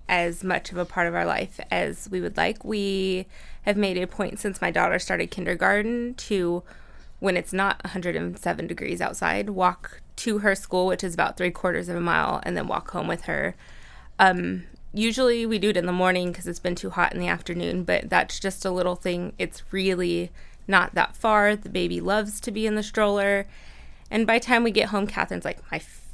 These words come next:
my shoes are full of sand. Why did we have to walk?" And I'm like, "It's good for you.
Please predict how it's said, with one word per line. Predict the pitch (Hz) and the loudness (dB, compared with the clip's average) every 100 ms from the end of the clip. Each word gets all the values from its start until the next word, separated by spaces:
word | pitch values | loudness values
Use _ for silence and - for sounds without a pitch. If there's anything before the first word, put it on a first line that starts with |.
| - - - | -14 -16 -6
my | 185 165 135 156 185 | -2 0 -2 -4 -8
shoes | - 339 330 | 0 2 4
are | 233 | 2
full | - 196 | 0 -2
of | 151 | -2
sand. | - 302 285 294 247 | 0 4 6 6 4
Why | 202 185 | 2 0
did | 190 185 | -2 -2
we | - | -4
have | 180 180 - | -4 -6 -6
to | - | -4
walk?" | - 285 294 294 | 4 6 6 4
And | 233 | -4
I'm | |
like, | 233 226 | -6 -6
"It's | 233 - | -12 -10
good | - - | -6 -6
for | - - - | -6 -12 -10
you. | - | -10